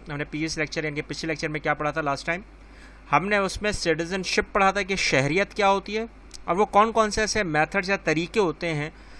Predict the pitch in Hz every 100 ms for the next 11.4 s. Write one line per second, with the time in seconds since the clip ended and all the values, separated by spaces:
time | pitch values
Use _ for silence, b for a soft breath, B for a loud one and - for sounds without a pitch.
0 | B - 160 180 185 - 151 185 185 143
1 | 135 165 147 127 131 - 117 113 - -
2 | - - - - - - - - - -
3 | 170 196 170 - 170 175 175 156 156 175
4 | 180 170 - 151 165 151 135 175 165 147
5 | 139 156 160 B B B - 143 165 156
6 | 208 185 - 196 - 170 156 160 156 B
7 | B - 143 175 175 180 165 160 - 160
8 | 143 156 208 175 151 170 160 156 113 135
9 | 175 160 160 175 165 165 151 156 160 151
10 | 139 135 170 175 165 147 139 147 - 139
11 | 127 127 110